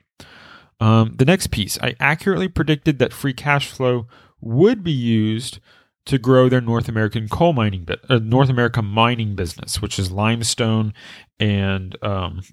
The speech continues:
lithium now. And what was the third one? They just added one, um, I can't remember exactly what it is, uh, but they recently announced a third mineral that they're working on.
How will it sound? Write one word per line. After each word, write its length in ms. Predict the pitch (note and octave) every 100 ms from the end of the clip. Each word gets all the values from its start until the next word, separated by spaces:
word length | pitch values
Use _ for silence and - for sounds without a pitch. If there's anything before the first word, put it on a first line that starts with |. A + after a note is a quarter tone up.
| -
lithium 520 | B2 C3+ C3+ B2+ A#2+
now. 520 | A#2 A2+ A2+ A2 G#2+ - - - _ _
And 640 | A#2+ G#2+ G#2 G2+ F#2+ -
what 120 | A2+
was 100 | A2
the 80 | -
third 320 | A#2 - -
one? 200 | - -
They 100 | -
just 200 | - - -
added 340 | A1 G#1 -
one, 400 | G1+ G1+ - C#3 _ _ _ _ _
um, 420 | A2+ - G2 - - - - - _ _ _ _ _ _ _ _ _ _ _ _ _ _ _ _ _ _ _ _ _ -
I 60 |
can't 220 | A2+ - G#2
remember 240 | G#2 G2+
exactly 340 | G2 G2+ G#2+
what 80 | G2
it 80 | G2
is, 260 | F#2+ F#2 - - - _ -
uh, 160 | G2 G2
but 320 | G2 G2+ A2+
they 100 | A#2
recently 380 | C#3 C3+ A2 B2
announced 320 | A2+ G#2+ -
a 40 |
third 320 | G2 A2+ G#2+
mineral 380 | G2+ G2 G2 F2+
that 160 | F#2 F2
they're 100 | F#2
working 320 | F2 F2 F#2
on. 160 | E2